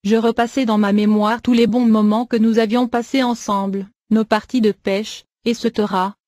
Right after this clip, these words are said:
Les problèmes de nos parents ne nous regardaient pas, nous nous entendions toujours très bien.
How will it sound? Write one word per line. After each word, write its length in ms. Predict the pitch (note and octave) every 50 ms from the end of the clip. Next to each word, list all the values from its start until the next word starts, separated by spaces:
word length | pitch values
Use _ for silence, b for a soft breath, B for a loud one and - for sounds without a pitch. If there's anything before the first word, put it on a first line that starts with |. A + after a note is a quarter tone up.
| _ -
Les 140 | A3 A3 A3
problèmes 440 | - - A#3+ A3+ G#3+ C4 C#4 C#4
de 80 | B3 A#3
nos 180 | A3 A3+ A#3+ A3
parents 320 | - G3+ G3 G3 A3+ B3
ne 100 | A#3+ A#3
nous 140 | G#3+ G#3 G3+
regardaient 480 | G3+ A3+ A3 G#3+ A3 A3 A3 A#3 A#3+
pas, 320 | A#3 _ - G3 G3 G#3+ A3 - _ _ -
nous 120 | A3+ A3+
nous 180 | A3 A3+ A3 G#3
entendions 560 | A3 A3 - A3 G#3+ G#3+ G3+ G#3+ A#3+ A#3+ B3+
toujours 360 | A#3 - A3 G#3+ G#3 B3 B3+ B3
très 200 | - - B3 A#3
bien. 340 | G3 G#3 G3 G3 G#3+ B3